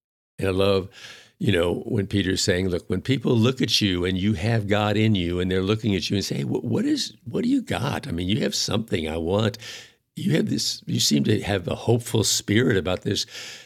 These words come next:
corrupt system we're, we're caught in.'" And he said, "Be gentle. Don't, don't say, 'You don't have it. You're stupid. You don't, you're, you're not worth anything.'" No, just be gentle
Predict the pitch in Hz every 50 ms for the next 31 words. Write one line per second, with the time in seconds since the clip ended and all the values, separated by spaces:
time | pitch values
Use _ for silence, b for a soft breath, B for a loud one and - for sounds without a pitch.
0 | B B B - - 104 104 104 107 113 117 - - - - - 131 135 - -
1 | 127 110 92 80 80 85 76 - - - - - - 113 - - - - - 117
2 | 117 120 120 110 92 76 73 - - - - - _ _ _ _ _ _ _ _
3 | _ _ _ _ _ _ _ _ _ _ _ _ _ _ _ _ _ _ - 120
4 | 120 110 - 131 - 110 - - 226 - - 123 - - 175 170 - - - -
5 | - - 123 117 - - - - - - - - - - - 127 120 113 - -
6 | 117 104 101 95 95 101 113 b b b b b b b b b b _ _ _
7 | _ _ _ _ _ _ _ - - 123 120 113 101 - - 90 95 92 95 104
8 | 87 71 - - - 113 98 - - 110 107 - - 101 92 92 92 87 92 -
9 | - - 101 95 90 90 85 - - 92 92 92 85 90 98 104 95 - 104 90
10 | 87 87 87 - 87 82 90 90 110 - - 107 120 120 92 69 - - - _
11 | - - 131 120 - - 208 202 208 - 190 - 139 117 - 135 120 117 117